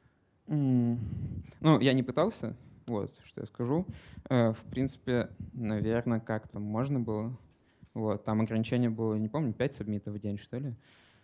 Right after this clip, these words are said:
Ну, можно было какие-то там ордера попробовать. В принципе, вполне разумно. Но я так понимаю, что никто таким не занимался. Если бы занимался и получилось, занял бы первое место не я, наверное.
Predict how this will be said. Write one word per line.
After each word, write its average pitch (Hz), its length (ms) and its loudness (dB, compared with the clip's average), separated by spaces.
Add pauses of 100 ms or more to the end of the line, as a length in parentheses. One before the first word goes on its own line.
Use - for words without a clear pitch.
(540)
Ну, 175 140 2
можно 156 300 4
было 131 180 4
какие-то 110 580 0
там - 240 -10 (520)
ордера 110 440 -4
попробовать. 113 600 -4 (680)
В - 200 -12
принципе, 107 320 -6
вполне 107 340 -4
разумно. 113 440 -2 (680)
Но 127 220 4
я 120 80 6
так - 140 -8
понимаю, 120 140 4
что - 140 -2
никто 117 220 2
таким 113 220 0
не 110 60 2
занимался. 120 420 0 (200)
Если 113 220 -2
бы 107 60 -6
занимался 117 580 2 (100)
и - 60 -10
получилось, 120 520 2 (840)
занял 120 280 8
бы 117 80 4
первое 120 280 4
место 117 300 2
не 113 100 4
я, 104 120 2
наверное. 107 360 -6